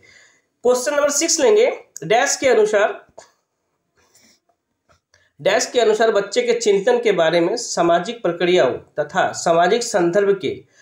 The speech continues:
प्रभाव को समझना आवश्यक है। सिंपल सा, आपको तीन चार चीज़ें दिखता है ना, सामाजिक, सांस्कृतिक। अब आप कहाँ पे जाओगे, आंख बंद करके कहाँ पे जाओगे? जी हाँ मेरे बच्चे, जो आप सोच रहे हो,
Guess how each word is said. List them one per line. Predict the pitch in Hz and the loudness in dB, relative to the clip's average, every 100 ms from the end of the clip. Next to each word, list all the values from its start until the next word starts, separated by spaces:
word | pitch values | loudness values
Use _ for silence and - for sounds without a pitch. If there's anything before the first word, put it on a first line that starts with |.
| _ - | _ 0
प्रभाव | 175 175 202 233 | 0 2 0 0
को | 226 | 0
समझना | 214 190 170 175 180 110 - 127 | 0 0 0 2 0 -2 -8 -4
आवश्यक | 147 160 - 214 - | 0 0 0 -4 -4
है। | 131 123 _ _ _ | -10 -12 _ _ _
सिंपल | - 185 185 226 | -2 -2 2 0
सा, | 220 | 2
आपको | 208 208 220 | -2 0 -4
तीन | 175 185 | -2 -4
चार | - 196 | -2 -2
चीज़ें | 196 180 180 | -2 -2 -2
दिखता | 156 160 - 202 | -2 -6 -2 0
है | 185 | 0
ना, | 160 202 - | 0 -2 -6
सामाजिक, | - 170 165 165 185 190 | -6 -2 0 0 -2 -2
सांस्कृतिक। | 165 147 165 185 214 - - _ _ - | -2 -4 -4 -2 -2 -2 -8 _ _ -2
अब | 190 | 0
आप | 214 214 | 0 -2
कहाँ | 190 208 | -2 0
पे | 214 226 | 0 2
जाओगे, | 185 180 185 147 - | 2 2 2 0 -2
आंख | 170 220 202 | -2 -2 -2
बंद | 180 220 220 | 0 2 2
करके | 220 208 214 | 0 0 -2
कहाँ | 196 208 220 | -2 -2 0
पे | 202 | 2
जाओगे? | 208 226 175 120 - _ 135 | 2 2 2 -2 -6 _ -10
जी | 175 214 | -4 0
हाँ | 214 | 2
मेरे | 214 208 | 4 4
बच्चे, | 202 - 170 | 2 -2 -4
जो | 180 | 0
आप | 180 190 | 0 0
सोच | 220 226 | 0 2
रहे | 214 180 | 2 2
हो, | 139 101 | 2 -4